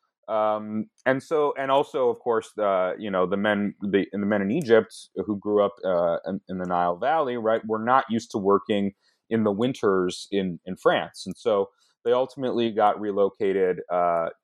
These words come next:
and mainly, um, were concentrated in the Sinai Palestine campaign by the end of the war. And, and there, there was a lot less unrest in the Sinai, um, Palestine campaign. I was really only able to find one example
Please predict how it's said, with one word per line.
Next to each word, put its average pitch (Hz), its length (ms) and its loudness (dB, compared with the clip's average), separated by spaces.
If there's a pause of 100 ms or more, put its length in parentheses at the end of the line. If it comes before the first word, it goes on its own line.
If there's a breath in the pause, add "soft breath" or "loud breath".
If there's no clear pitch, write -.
(200)
and 104 300 0
mainly, 117 640 0 (340 soft breath)
um, 92 420 0
were 104 140 -2 (100)
concentrated 107 540 2
in 98 80 0
the 92 80 -2
Sinai 101 560 0 (180)
Palestine 123 500 -2
campaign 98 580 -4
by 90 160 4
the 90 120 0 (100)
end 98 400 -2 (520)
of 87 160 -2
the 98 60 2
war. 87 580 0
And, 101 260 0
and 110 220 -2
there, 131 540 0 (460 soft breath)
there 120 120 0
was 123 160 0
a 123 60 -2
lot 123 360 2
less 110 540 -2
unrest 101 680 0
in 104 120 -2
the 95 60 0
Sinai, 95 580 2 (120)
um, 92 380 0
Palestine 98 580 0
campaign. 85 520 -6
I 90 60 0
was 107 180 -2
really 190 200 2
only 143 340 -2
able 120 180 0
to 117 80 -2
find 110 420 0
one 131 220 2
example 104 760 2